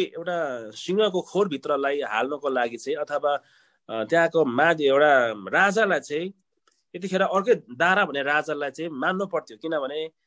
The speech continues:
दानियलको विरुद्धमा अन्य जातिहरूले चाहिँ उसलाई, अ, होच्याउनको लागि, उसले असल काम गरेको कारणले उसलाई, अ,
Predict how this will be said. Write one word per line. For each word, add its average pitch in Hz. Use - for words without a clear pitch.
दानियलको 170
विरुद्धमा 151
अन्य 151
जातिहरूले 131
चाहिँ 135
उसलाई, 135
अ, 104
होच्याउनको 180
लागि, 147
उसले 160
असल 156
काम 156
गरेको 147
कारणले 139
उसलाई, 139
अ, 104